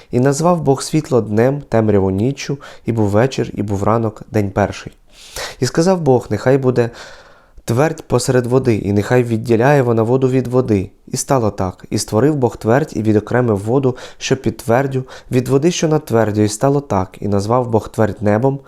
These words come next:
і побачив Бог, що це добре, і був вечір, і був ранок, день другий.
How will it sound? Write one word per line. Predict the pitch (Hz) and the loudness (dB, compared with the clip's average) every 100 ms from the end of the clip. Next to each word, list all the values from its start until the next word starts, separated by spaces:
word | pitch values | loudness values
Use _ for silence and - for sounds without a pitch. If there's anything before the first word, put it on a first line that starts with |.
| - - | -20 -8
і | - | -4
побачив | 110 107 139 - | 0 0 -2 -2
Бог, | 127 123 - | 0 -2 -2
що | 117 | -4
це | - | -4
добре, | 120 120 113 110 | 0 2 2 0
і | 113 | -2
був | 107 | -2
вечір, | 95 110 135 127 131 | 0 0 0 -4 -8
і | - | -8
був | 104 98 | -6 -2
ранок, | 101 120 113 - - - - | 0 -2 -4 -10 -20 -18 -4
день | 101 98 95 | 0 2 2
другий. | 98 90 98 - | 2 2 -2 -14